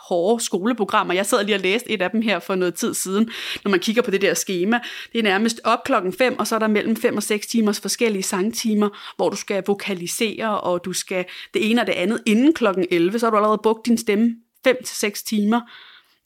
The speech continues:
altså under streng dressur. Så er der lige en kort pause, og så sidder du ellers hele resten af dagen og aftenen og læser musikteori og noder, så skal du også spille musik, øh, cembalo eller violin,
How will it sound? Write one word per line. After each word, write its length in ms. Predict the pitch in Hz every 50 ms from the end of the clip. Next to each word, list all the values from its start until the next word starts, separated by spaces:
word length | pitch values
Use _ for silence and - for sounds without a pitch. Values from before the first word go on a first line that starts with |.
| _ -
altså 260 | 220 214 202 202 190 185 196 - -
under 180 | 214 - -
streng 420 | 202 - - - 185 208 - - -
dressur. 460 | 233 220 - - 240 165 233 226 - - - - - 208 - - - - _ _ _
Så 120 | - - 262
er 40 | 240
der 80 | 226
lige 100 | 226 240
en 60 | 254
kort 240 | 247 - 226 220 220 220
pause, 420 | 214 220 190 185 196 226 247 240
og 80 | - 214
så 60 | 220
sidder 260 | 220 - - 240 226
du 60 | 208 196
ellers 200 | 175 185 214 -
hele 340 | - 233 233 233 247 254 240 - _ _ - -
resten 260 | 226 220 214 - - 233
af 80 | 214
dagen 360 | - 226 214 202 190 214 208
og 240 | - 196 - - 185
aftenen 320 | 196 208 - - 240 233 -
og 100 | - 208
læser 320 | 190 190 185 185 214 202
musikteori 720 | 196 190 185 - 240 226 233 - 254 240 226 208 226 226
og 100 | 196 202
noder, 300 | 196 196 190 190 214 240
så 100 | 240 240
skal 140 | - - -
du 80 | 220 196
også 120 | 190 202
spille 280 | - - 226 208 196 202
musik, 420 | 196 180 180 - - 277 277 - - - - - - - - - - - 240
øh, 300 | 226 214 196 175 160 170
cembalo 560 | - - 233 - 247 262 247 226 214 214 208 202
eller 300 | 180 185 180 170 165 170 185 - - - - - - - - _
violin, 640 | - 233 220 202 196 208 262 254 - 254 254 247 240